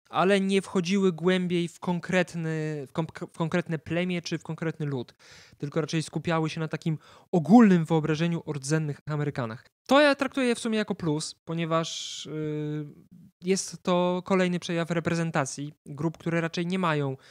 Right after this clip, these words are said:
zbyt, y, często pola do tego, żeby zaprezentować swoją kulturę i dopóki się tym, czym, ty, ty, tymi kulturami dana osoba nie interesuje, to nie ma raczej sposobności, żeby się dowiedzieć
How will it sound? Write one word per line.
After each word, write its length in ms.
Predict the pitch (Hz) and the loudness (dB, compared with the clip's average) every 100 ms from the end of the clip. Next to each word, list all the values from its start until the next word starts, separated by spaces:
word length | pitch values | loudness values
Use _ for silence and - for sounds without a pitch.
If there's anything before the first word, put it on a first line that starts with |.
| - - _ | -20 -20 _
zbyt, 520 | 139 135 131 151 143 147 | -6 -4 0 -2 -2 -8
y, 420 | 143 139 139 135 - | -4 -4 -4 -6 -4
często 360 | 156 143 151 | -4 -2 -6
pola 340 | - 160 147 143 | -4 -2 0 0
do 120 | 143 | -2
tego, 240 | 151 139 | -2 -4
żeby 440 | 139 139 139 139 135 _ - _ _ 131 | -4 -2 2 2 0 _ -20 _ _ -2
zaprezentować 680 | 160 170 165 170 151 143 | 0 2 0 0 0 -2
swoją 240 | - 139 - | -2 -4 -2
kulturę 520 | 143 143 143 180 185 | -4 -2 -2 -2 -2
i 40 | |
dopóki 340 | 156 - 156 - | -6 -8 -12 -8
się 100 | 170 | -10
tym, 260 | - 160 - - | -6 -8 -6 -4
czym, 260 | 180 170 | -2 -2
ty, 200 | - 190 | -2 -2
ty, 220 | - 196 165 | 0 -2 0
tymi 240 | 190 180 | 2 2
kulturami 580 | 196 175 180 175 175 170 - | 0 0 0 0 0 -2 -8
dana 320 | 160 175 180 | 0 2 2
osoba 340 | 165 - 165 170 | -2 -4 0 4
nie 160 | 196 | 4
interesuje, 580 | 226 220 214 - 240 247 | 4 4 2 2 -2 -2
to 100 | 262 | -4
nie 180 | 262 240 | -4 0
ma 220 | 180 165 - - - | 0 -2 -12 -14 -4
raczej 560 | 156 156 160 160 - 151 | -4 0 0 0 -6 -14
sposobności, 680 | - 160 160 165 165 - | -8 -2 0 0 0 -2
żeby 220 | 147 147 147 | -8 -6 -4
się 180 | 147 | -4
dowiedzieć 600 | 139 147 156 139 131 - | -4 0 0 0 -2 -4